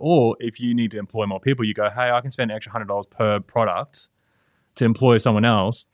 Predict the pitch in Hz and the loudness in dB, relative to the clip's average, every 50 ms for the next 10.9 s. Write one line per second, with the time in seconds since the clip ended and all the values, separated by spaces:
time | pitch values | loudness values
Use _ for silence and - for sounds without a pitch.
0 | _ _ - - 113 - 131 117 107 - - - 127 117 110 113 120 135 127 113 | _ _ -8 -6 -2 2 2 2 2 0 -2 0 2 2 4 4 4 2 2 2
1 | 95 90 101 127 131 _ _ _ _ - 120 101 95 98 90 80 73 - - - | 2 0 -2 -2 -6 _ _ _ _ -4 -2 -2 0 -2 -2 -4 -8 -12 -18 -20
2 | _ _ _ _ _ _ _ _ _ _ - - 131 139 135 135 131 131 120 113 | _ _ _ _ _ _ _ _ _ _ -2 2 4 4 4 4 4 4 4 2
3 | 113 113 107 117 131 - 123 113 113 - 156 160 123 104 98 98 101 101 104 98 | 2 2 0 0 -2 0 0 0 0 0 0 0 2 2 0 0 -2 -2 -4 -4
4 | - - 120 123 120 120 113 107 101 113 131 147 117 92 90 101 113 - - - | -6 -2 0 0 2 2 2 2 2 2 2 2 2 0 0 -2 -4 -6 -10 -12
5 | - 117 113 117 123 127 139 - 135 113 107 104 92 - - 117 131 147 127 110 | -6 -4 -2 0 0 0 0 0 0 -2 0 -2 -4 -4 -2 0 0 2 2 0
6 | 95 95 92 104 98 95 101 101 98 92 90 92 92 123 127 120 101 - - - | -2 -2 -2 -4 -4 -4 -2 -2 0 0 0 -2 -2 -2 -4 -4 -6 -14 -18 -20
7 | - - _ _ _ _ _ _ _ _ _ _ - 131 143 143 139 - - - | -20 -20 _ _ _ _ _ _ _ _ _ _ 0 2 2 2 2 -2 -4 0
8 | - 143 165 - 208 170 139 151 151 156 143 135 127 - - 135 123 120 113 107 | 2 2 4 6 6 6 6 6 6 4 4 2 2 4 4 4 4 4 2 0
9 | - 127 123 110 101 107 117 131 - 151 139 131 131 120 113 98 - _ _ - | 2 2 2 2 2 2 0 2 2 0 2 4 4 4 2 2 -2 _ _ 2
10 | 135 131 131 135 127 123 120 117 - 107 110 104 104 101 98 - - | 4 4 6 6 6 6 4 4 2 -2 -2 0 0 0 -2 -4 -10